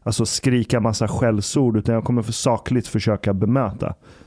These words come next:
Sen om personen, om jag upplever att personen är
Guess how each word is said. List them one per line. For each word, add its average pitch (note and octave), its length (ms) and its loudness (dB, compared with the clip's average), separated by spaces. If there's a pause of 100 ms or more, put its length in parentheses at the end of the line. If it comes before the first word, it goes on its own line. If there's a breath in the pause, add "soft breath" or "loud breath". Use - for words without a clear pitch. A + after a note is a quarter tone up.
(200 loud breath)
Sen B2+ 300 0
om A#2+ 100 2
personen, A#2 600 2
om A#2+ 120 2
jag A#2+ 100 2
upplever A#2 300 0
att A2+ 60 -6
personen A2 460 0
är G#2 100 0